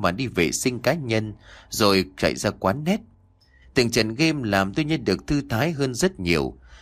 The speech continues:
Dường như nó cho tôi cái cảm giác quên đi tất cả đắm chìm vào trong thế giới ảo. Ngồi từ sáng đến trưa, lúc tôi đang say sưa với những trận combat khốc liệt,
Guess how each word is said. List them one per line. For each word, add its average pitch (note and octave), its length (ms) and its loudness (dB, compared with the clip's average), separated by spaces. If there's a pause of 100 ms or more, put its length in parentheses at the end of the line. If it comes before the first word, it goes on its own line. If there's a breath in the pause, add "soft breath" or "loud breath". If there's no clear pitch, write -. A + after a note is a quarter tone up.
Dường G#2+ 340 2
như G2+ 260 2
nó A2 160 -2
cho G2+ 140 0
tôi G2 300 2
cái D#3+ 220 -2
cảm D#2 220 0
giác E3 220 0 (100)
quên G#2 300 0
đi G2 200 0
tất F#3 260 -2
cả F2+ 140 2
đắm F#2+ 320 -2
chìm E2+ 360 0
vào D#2+ 220 2
trong G2 360 -2
thế A#2 180 0
giới B2+ 220 -2
ảo. D2 400 -2 (840 soft breath)
Ngồi A#2+ 420 4
từ A#2 120 4
sáng B2 240 -2
đến G3 280 0
trưa, D#3 380 0 (120)
lúc C#3+ 300 2
tôi B2+ 100 4
đang G#2 220 0
say G2 260 0
sưa G2 320 2
với F#2 160 -4
những D3+ 180 -4
trận E2 280 -2
combat A2 460 -2
khốc - 180 -14
liệt, F2 240 2